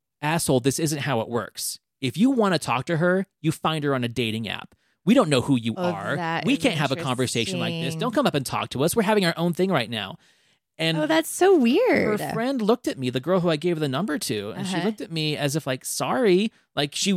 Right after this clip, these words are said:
Speaker 1: it, it looked like she wanted to take it, but her
Speaker 2: Yeah.
Speaker 1: friend shut it down.
Speaker 2: That's so, so silly.
Speaker 1: And I've heard multiple stories like that where it's like,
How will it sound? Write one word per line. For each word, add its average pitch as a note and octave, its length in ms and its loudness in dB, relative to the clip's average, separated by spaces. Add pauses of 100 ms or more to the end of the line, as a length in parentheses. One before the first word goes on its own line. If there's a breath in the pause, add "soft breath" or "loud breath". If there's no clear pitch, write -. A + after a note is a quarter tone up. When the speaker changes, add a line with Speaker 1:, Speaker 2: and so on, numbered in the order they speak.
(140)
Speaker 1:
it, E3 200 -4
it F3+ 100 2
looked B3 100 2
like C#4+ 100 0
she - 140 2
wanted E3+ 260 0
to F3+ 100 4
take F#3 300 0
it, B2+ 180 0
but G2+ 100 -10
her C3+ 160 -2
Speaker 2:
Yeah. F3 180 -4
Speaker 1:
friend B2+ 260 -6
shut G#2 300 -2
it C3+ 240 -6
down. G#3 540 -6 (120)
Speaker 2:
That's - 220 -8
so, F3 220 2
so D3+ 400 -2
silly. - 400 -6
Speaker 1:
And C#3+ 180 -8
I've B2 140 -4
heard A#2 260 -2
multiple A2+ 460 -6
stories G#3+ 400 -4
like A#2 120 -4
that G#2+ 140 -6
where A#2+ 60 -6
it's A2 100 -8
like, G#2+ 120 -6